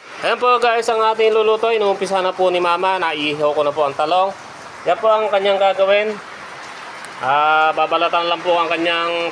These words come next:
talong. Babalatan lang po. Pagkabalat po ng talong ay...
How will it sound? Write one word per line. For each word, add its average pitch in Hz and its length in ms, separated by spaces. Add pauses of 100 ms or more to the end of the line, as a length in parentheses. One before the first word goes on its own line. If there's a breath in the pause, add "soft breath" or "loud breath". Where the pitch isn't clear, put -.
talong. 185 400
Babalatan 160 560
lang 180 160
po. 185 400
Pagkabalat 202 560
po 214 160
ng 208 240
talong 214 480
ay... 196 400